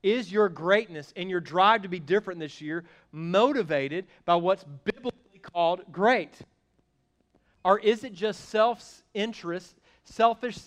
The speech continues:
seeking self-interest that's motivating what you're doing, the decisions you're making? If that be the case, let's go ahead and remove what's already out of it, God.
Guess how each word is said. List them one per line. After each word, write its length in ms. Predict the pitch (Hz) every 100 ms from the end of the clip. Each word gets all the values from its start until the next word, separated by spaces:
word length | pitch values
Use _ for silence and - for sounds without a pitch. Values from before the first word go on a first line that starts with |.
| 196
seeking 460 | 165 - 214 208
self-interest 680 | 175 214 190 214 214 185 175 _ _
that's 180 | 196 190
motivating 720 | 185 202 262 240 180 185 196
what 260 | 175 190 208
you're 140 | 214
doing, 400 | 175 269 240 160
the 80 | 175
decisions 480 | 196 - 285 220 147
you're 100 | 143
making? 320 | 131 123 _ _ _ _ _ _ _ _ _ _ _ _ _ -
If 120 | 170
that 180 | 254 254
be 80 |
the 100 | 220
case, 300 | 220 233 214
let's 100 | 214
go 140 | - 233
ahead 140 | 220
and 120 | 208
remove 340 | 185 180 202 190
what's 160 | 196
already 300 | 220 185 175
out 180 | 175 170
of 140 | 147 127
it, 160 | 127
God. 400 | 160 175 120 110